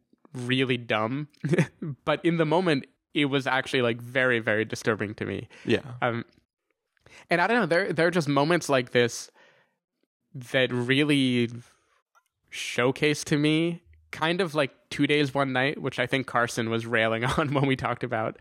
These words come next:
Speaker 1: um, what, like, terrible, crippling depression would <laughs> feel like. Um, like, there's a scene where she's at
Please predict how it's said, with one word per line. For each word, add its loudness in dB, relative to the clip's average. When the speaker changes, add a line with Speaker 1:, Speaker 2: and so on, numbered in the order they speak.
Speaker 1:
um, -2
what, -2
like, 0
terrible, 2
crippling 0
depression -4
would -6
<laughs> -18
feel 0
like. -2
Um, -2
like, 0
there's 2
a 4
scene 0
where 2
she's -4
at -2